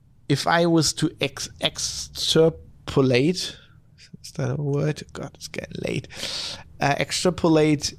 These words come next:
um, what I would do if I wasn't a journalist, and I'm still interested in news, whatever. What I would do is I would not read any news, and whenever I'm prompted, like, when I see a Twitter message or somebody talks to me,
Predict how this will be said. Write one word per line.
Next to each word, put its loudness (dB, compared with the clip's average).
um, 2
what 4
I 4
would 2
do 4
if 2
I 6
wasn't 4
a 4
journalist, 0
and 4
I'm 4
still 4
interested 0
in 0
news, -2
whatever. 0
What 4
I 6
would 2
do 4
is 2
I 4
would 0
not 0
read -2
any 4
news, 4
and 4
whenever 4
I'm 4
prompted, 2
like, 2
when 2
I 6
see 4
a 6
Twitter 4
message 0
or 4
somebody 2
talks 2
to 2
me, 4